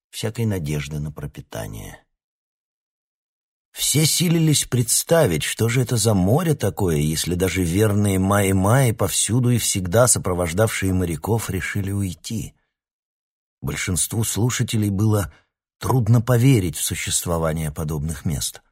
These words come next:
«А ты не думаешь, что это страшное море бог Тане создал для всех проклятых?» неожиданно предположила Ваина Аута, которая всё время тревожилась за судьбу своей души.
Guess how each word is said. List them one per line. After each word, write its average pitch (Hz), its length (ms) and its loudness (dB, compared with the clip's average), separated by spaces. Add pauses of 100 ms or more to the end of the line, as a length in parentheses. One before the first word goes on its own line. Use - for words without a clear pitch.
(240)
«А 98 140 2
ты 131 100 0
не 127 140 6
думаешь, 185 420 2
что - 160 0
это 147 180 2
страшное 135 600 2
море 185 360 4
бог 139 360 2
Тане 131 460 4
создал 139 500 0
для 120 200 2
всех - 360 -4
проклятых?» - 760 -4 (540)
неожиданно 90 680 -2
предположила 80 720 -4
Ваина 85 480 -2
Аута, 69 500 -6 (720)
которая 76 380 -4
всё 78 200 -4
время 76 280 -2
тревожилась 80 640 -6
за 71 100 -4
судьбу 73 340 -4
своей 69 380 -4
души. - 460 -10